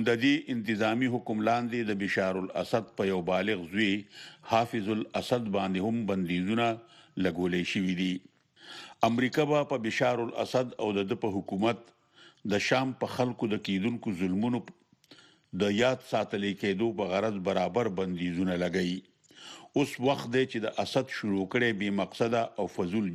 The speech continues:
جنگ ختم کړی شي. د شام د خلکو د پاره د امن قائمولو ایک یو لار د سلامتي کونسل دوه زره دوه سوه څلور پنځوسم نمبر منظور کړی قرارداد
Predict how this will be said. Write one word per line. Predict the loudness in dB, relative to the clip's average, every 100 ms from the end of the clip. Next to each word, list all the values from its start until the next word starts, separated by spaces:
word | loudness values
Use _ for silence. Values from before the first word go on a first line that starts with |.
| 0
جنگ | 0 -2 -8 -20 -20 -14 0
ختم | 2 2 0 0
کړی | -2 0
شي. | -2 -2 -2 _ -18 -16 -14 -2
د | 0 4
شام | 2 2 0
د | -2 2
خلکو | 0 2 0
د | 2 2
پاره | 2 0 -4
د | -2 0
امن | 0 0 0
قائمولو | 2 2 0 0 -2 -4
ایک | -4 0
یو | 2 2 4 2
لار | 2 -4 -20 -20 -18 -4 -2
د | 2
سلامتي | 2 2 0 -2 -4 0
کونسل | -2 0 -2 0 0
دوه | 2 2
زره | 0 0
دوه | 0 2
سوه | 2 0 -2 -10 -20 -20 -2
څلور | 0 4 2 2 -2
پنځوسم | 0 0 0 0 0 0
نمبر | 0 0 0 0
منظور | -2 -2 -2 -2 0
کړی | 2 0 -4 -2
قرارداد | 0 0 2 2 2 -2